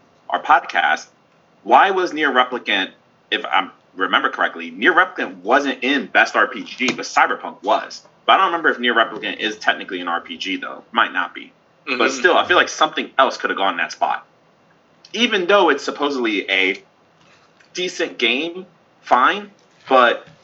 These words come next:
Speaker 1: I think that with just so much mire and controversy that that game was, it didn't need that much.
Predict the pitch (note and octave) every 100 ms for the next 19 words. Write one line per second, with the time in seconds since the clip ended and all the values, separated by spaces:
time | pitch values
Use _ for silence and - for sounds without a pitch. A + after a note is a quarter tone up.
0 | - - _ _ - - F3 E3+ E3+ D3
1 | A#2+ A#2+ - A#2 - - C#3+ D3 D3 -
2 | F#2+ G#2 A2 A#2+ B2+ B2+ A#2 F2+ - B2+
3 | C3 A#2 F#2+ F2+ F2+ F#2 - G2+ - F#2+
4 | G2 F2 F2 G#2+ C#3 - - - - _
5 | _ - C3 - - C#3+ D#3 - B2+ C3
6 | F#2+ A2 - A2